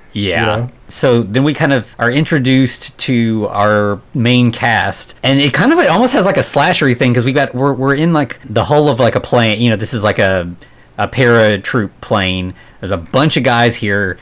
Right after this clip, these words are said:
Speaker 1: You, you don't really get to know 'em very well, and then slowly you get whittled down to, like, who you're actually gonna get to know.
Speaker 2: See, you say slasher, I immediately thought Aliens. Like, this is
Speaker 1: Mm.
Speaker 2: an homage to, uh, Aliens,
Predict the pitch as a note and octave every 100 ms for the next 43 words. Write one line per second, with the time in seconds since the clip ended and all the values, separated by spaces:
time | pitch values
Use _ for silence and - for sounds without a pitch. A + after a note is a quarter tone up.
0 | - C3 C3 B2+ D#3 E3+ E3+ D3+ D3+ C3+
1 | C#3 D3 B2 A#2+ A#2 A2+ A2 G#2+ A2 A#2
2 | A#2 - - A#2+ C#3 F3+ F#3 F3+ E3+ E3
3 | - - - - A#2 A#2+ B2 B2 A2+ C#3+
4 | C3+ A#2 B2 A#2+ A2+ A#2+ G#2 G2+ C3 A#2
5 | G#2+ G#2+ - A#2 A2 G#2+ G#2+ G#2+ - G#2+
6 | G#2 F#2+ F#2+ D3 B2+ - - - - D3
7 | B3 C#4+ C4 G3+ F#3 F3 D#3 - A#2 E3
8 | A#3 F#3 E3+ E3+ D3+ D3+ C#3+ C3 B2+ B2
9 | A2 G2+ D#2 - - - - - - -
10 | C#3 C#3+ F#3 A#3+ A#3 D#3+ F3 E3+ D#3+ D3+
11 | D3+ D3 - C#3 C3+ B2+ A#2+ A#2 A2+ C#3+
12 | A2+ F#2+ -